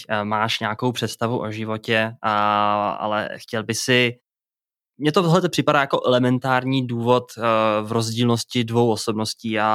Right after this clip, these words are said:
a prostě pokud tam nenajdeš nějakou shodu nebo alespoň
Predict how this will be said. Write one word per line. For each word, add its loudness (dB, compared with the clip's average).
a -6
prostě -10
pokud -2
tam 4
nenajdeš 2
nějakou 0
shodu -2
nebo 0
alespoň 0